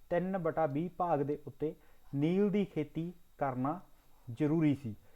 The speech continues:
ਇਹੀ ਜਿਹੜੀ ਤਿੰਨ ਕਠੀਆ ਪੱਧਤੀ ਆ, ਇਹ ਅੱਗੇ ਜਾ ਕੇ ਚੰਪਾਰਣ ਦੇ ਵਿੱਚ ਇੱਕ ਕਿਸਾਨ ਅੰਦੋਲਨ ਹੁੰਦਾ, ਕਿਸਾਨ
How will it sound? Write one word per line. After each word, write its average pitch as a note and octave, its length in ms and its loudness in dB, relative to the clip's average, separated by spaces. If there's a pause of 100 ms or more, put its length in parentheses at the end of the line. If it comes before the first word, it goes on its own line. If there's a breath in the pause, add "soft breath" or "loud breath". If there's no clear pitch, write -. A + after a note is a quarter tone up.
(440 soft breath)
ਇਹੀ F#3+ 300 4
ਜਿਹੜੀ B3 220 4
ਤਿੰਨ G3+ 280 2
ਕਠੀਆ F3+ 300 2
ਪੱਧਤੀ B2 540 -2
ਆ, A#2 60 -4 (180)
ਇਹ G3 120 4
ਅੱਗੇ F3 220 0
ਜਾ F3+ 160 2
ਕੇ G3+ 300 -2 (1080 soft breath)
ਚੰਪਾਰਣ F#3 680 4
ਦੇ F3 120 0
ਵਿੱਚ F3 220 -2
ਇੱਕ E3+ 180 -6 (200)
ਕਿਸਾਨ D3 540 0 (180)
ਅੰਦੋਲਨ C3 460 0
ਹੁੰਦਾ, G2+ 340 -8
ਕਿਸਾਨ D3 540 -4